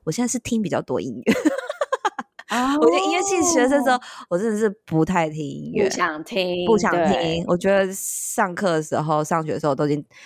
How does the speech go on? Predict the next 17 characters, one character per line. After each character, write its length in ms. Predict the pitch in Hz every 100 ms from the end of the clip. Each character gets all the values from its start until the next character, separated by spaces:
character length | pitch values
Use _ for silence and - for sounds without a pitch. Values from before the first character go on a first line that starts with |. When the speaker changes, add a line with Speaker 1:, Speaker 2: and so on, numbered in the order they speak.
| -
Speaker 1:
听 160 | - 156
饱 160 | 147 -
听 180 | 143
满 240 | 131 76 -
了， 100 | - -
然 100 | 147
后 140 | 160 147
我 80 |
在 140 | 170 151
练 220 | 160 127
唱 220 | - 147 147
或 160 | 147
练 200 | 147 120
琴 220 | - -
的 100 | - -
时 120 | -
候， 140 | 151